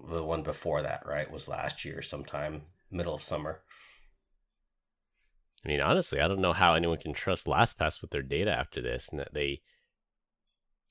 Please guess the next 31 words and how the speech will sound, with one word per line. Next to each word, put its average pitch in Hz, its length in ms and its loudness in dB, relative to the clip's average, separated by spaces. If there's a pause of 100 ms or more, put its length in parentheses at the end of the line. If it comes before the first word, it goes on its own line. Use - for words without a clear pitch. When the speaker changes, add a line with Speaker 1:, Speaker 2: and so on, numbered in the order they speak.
(200)
Speaker 2:
they 98 100 -2
put 120 160 6
out 113 120 12
a 85 60 4
blog 90 340 8
that 71 140 2
says 76 140 -4
these 80 180 -2
are 82 40 4
all 73 80 4
the 67 80 -4
steps - 400 -4
we're 76 140 0
taking 76 380 -2
to 64 80 -4
fix - 340 -2
it, 71 160 -2
but 67 140 -2
I 73 80 0
just - 260 -8
think - 320 -4
their 78 240 0
trust - 400 -2
is 73 100 -4
so 90 220 2
completely 80 400 -4
broken, 71 480 0
and 69 340 -2
at 80 140 -2
least 78 160 4
Speaker 1:
Yeah. 69 140 0